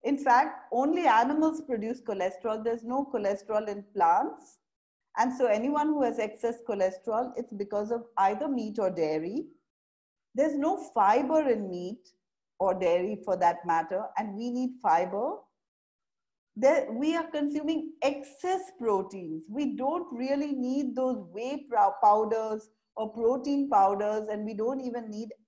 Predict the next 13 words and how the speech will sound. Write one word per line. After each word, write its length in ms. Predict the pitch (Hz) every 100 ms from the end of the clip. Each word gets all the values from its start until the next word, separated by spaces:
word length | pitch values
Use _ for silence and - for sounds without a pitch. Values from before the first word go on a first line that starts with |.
| 190
animal 440 | 226 277 269 247
protein. 560 | 202 185 175 - 175 175 _ _ _ 226
We 100 | 214
can 160 | 220
get 200 | 214 202 -
all 300 | 214 277 302
the 80 |
proteins 540 | 285 220 202 202 214 202
we 140 | 196
need 260 | 190 190 190
just 280 | - 196 - -
from 200 | 190 185
plants. 460 | 180 156 185 285